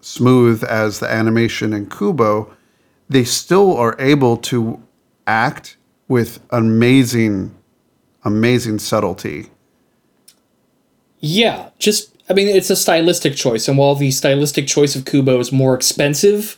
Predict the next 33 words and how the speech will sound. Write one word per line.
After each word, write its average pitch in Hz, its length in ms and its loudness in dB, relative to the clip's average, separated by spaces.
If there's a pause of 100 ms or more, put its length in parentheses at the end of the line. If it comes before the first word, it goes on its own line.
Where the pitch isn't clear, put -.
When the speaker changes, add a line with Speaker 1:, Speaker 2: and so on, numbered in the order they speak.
Speaker 1:
<laughs> 523 100 0 (400)
Yeah. 139 380 0
Speaker 2:
and 135 180 -2
requires 147 520 0
a 151 60 2
lot 143 240 0
more 131 400 2
technological 135 600 0
savvy 131 340 0
to 147 160 -2
execute, 135 480 -2
that 127 140 -2
doesn't 131 340 -2
mean 135 300 2
that 127 160 2
it's - 380 -6 (1300)
a 135 80 0
better 131 240 0
style, 113 420 -2
like 110 180 -6
you're 123 80 -4
saying. 110 340 -4
It's, 110 240 -6
it's 135 200 -4
a 139 60 -2
different 147 420 -2
style. 104 640 -6
Speaker 1:
Mm-hmm. 113 360 -4
Speaker 2:
Um, 120 180 0
and 135 120 0
it's 127 140 -4
certainly 180 380 0
impressive, 135 640 0